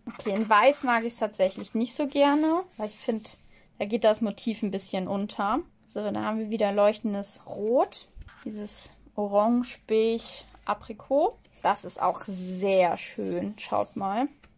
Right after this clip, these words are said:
Und nochmal in Orange, Gelb. Auch sehr schön. Also bislang mag ich alle. Hab die noch nicht durchgeblättert. Ich guck mir die Fronten an, denk, hab ich noch nicht, brauch ich.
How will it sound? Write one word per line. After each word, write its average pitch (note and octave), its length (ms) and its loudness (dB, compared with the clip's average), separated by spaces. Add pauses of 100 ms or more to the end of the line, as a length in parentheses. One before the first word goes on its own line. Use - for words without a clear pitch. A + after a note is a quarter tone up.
(140)
Und C4 220 2
nochmal A3+ 380 -2
in G3+ 320 -8 (100)
Orange, - 720 -10 (400)
Gelb. - 300 -6 (500)
Auch B3 220 6
sehr F#3+ 240 2
schön. G3+ 640 -2
Also A3 160 0
bislang A3+ 420 2
mag A3+ 220 2
ich A#3 160 -8
alle. C#4 340 4 (220)
Hab C#4+ 180 2
die E4 80 4
noch D4 140 6
nicht D4 180 2
durchgeblättert. G3+ 720 4 (280)
Ich - 40 -20
guck - 180 0
mir C4+ 140 4
die B3+ 80 0
Fronten C4 460 2
an, D#4 200 2
denk, C4+ 280 2
hab B3 100 6
ich C4 140 0
noch C#4 100 0
nicht, D4+ 240 0
brauch A3 320 2
ich. G4 340 -2